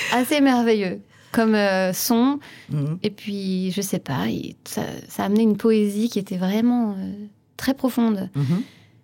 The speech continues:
Speaker 1: Puisque c'était un travail de son et on pouvait choisir le son qu'on amenait.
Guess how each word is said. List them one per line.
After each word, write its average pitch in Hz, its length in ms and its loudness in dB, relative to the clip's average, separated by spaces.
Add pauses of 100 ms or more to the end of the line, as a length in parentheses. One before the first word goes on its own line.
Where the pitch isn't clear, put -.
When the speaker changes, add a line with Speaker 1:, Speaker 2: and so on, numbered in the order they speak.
(320)
Speaker 1:
Puisque - 220 -10
c'était 220 200 -2
un 208 100 2
travail 208 280 0
de 190 120 -4
son 285 280 -2
et 254 80 2
on 202 80 0
pouvait 208 220 0
choisir 220 580 0
le 190 140 -4
son 226 220 0
qu'on 208 160 -4
amenait. 208 300 -4